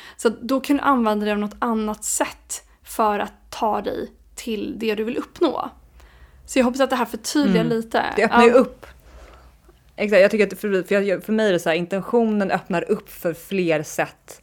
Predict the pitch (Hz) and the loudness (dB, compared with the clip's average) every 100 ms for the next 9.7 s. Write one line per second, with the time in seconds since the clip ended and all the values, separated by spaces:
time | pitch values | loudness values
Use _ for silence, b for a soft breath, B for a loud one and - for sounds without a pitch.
0 | b b b - 160 147 - - - - | b b b -8 -4 -2 -2 -6 -8 -10
1 | - - 180 190 185 160 196 139 - - | -8 -6 0 2 4 4 0 -2 -6 -10
2 | - _ 175 139 135 - - - - - | -12 _ -10 -8 -10 -10 -12 -14 -18 -12
3 | 156 - - 170 _ 175 175 190 180 190 | -10 -10 -12 -14 _ -10 -4 -2 0 0
4 | 196 185 156 - - 160 151 - 160 151 | 0 0 0 0 -4 -4 -4 -2 -2 -2
5 | 147 B B B B _ - 170 - 175 | -6 B B B B _ -10 -8 -6 -6
6 | 165 - 220 214 202 - - - - 165 | -6 -4 0 0 0 -4 -18 -14 -6 -6
7 | - 185 165 156 156 151 - 208 214 190 | -4 -2 -2 -2 -4 -6 -2 2 4 4
8 | 185 160 156 151 185 180 160 214 202 185 | 4 2 0 -2 -2 -2 0 0 0 0
9 | 156 143 - 165 151 147 147 | -2 -4 -2 0 0 0 -4